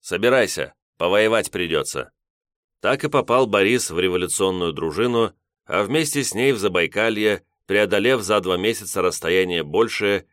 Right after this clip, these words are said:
чем за всю свою предыдущую восемнадцатилетнюю жизнь. И хоть приключения с новыми впечатлениями и знакомствами приятно щекотали нервы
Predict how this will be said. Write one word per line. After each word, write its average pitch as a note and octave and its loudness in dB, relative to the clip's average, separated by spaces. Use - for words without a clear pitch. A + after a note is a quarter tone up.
чем D#3+ -2
за A#2 2
всю C#3+ 0
свою A2+ 2
предыдущую F#2 -4
восемнадцатилетнюю D#2 -4
жизнь. D#2 -6
И - 0
хоть - 0
приключения A2 0
с - -8
новыми G2+ 0
впечатлениями F#2+ -2
и F2+ 0
знакомствами F2+ -2
приятно G2+ 0
щекотали F2 -4
нервы A#2 0